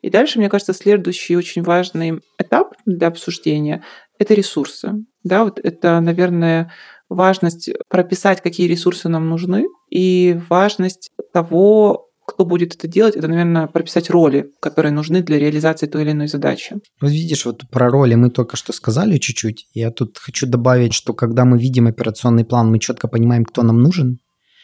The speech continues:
Speaker 2: Когда у нас есть проект, то мы четко понимаем, э, какую работу нужно сделать, чтобы это произошло, да?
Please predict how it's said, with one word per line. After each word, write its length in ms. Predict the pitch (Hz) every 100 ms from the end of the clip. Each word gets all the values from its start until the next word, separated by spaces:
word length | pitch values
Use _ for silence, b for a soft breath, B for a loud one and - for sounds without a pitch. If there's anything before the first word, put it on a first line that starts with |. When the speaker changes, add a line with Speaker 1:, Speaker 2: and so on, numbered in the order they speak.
| _
Speaker 2:
Когда 260 | - 123 131
у 60 | 131
нас 260 | 127 -
есть 180 | 127 -
проект, 380 | 120 117 107 -
то 80 | -
мы 140 | 120 117
четко 340 | - 127 117
понимаем, 580 | - 117 117 123 120 110
э, 380 | 135 117 107 104
какую 300 | - - 139
работу 380 | 120 113 233 151
нужно 260 | 131 110
сделать, 400 | 120 120 135 110
чтобы 320 | - - 113 113
это 180 | 113
произошло, 640 | 107 117 117 110 - 104 95
да? 240 | 104 139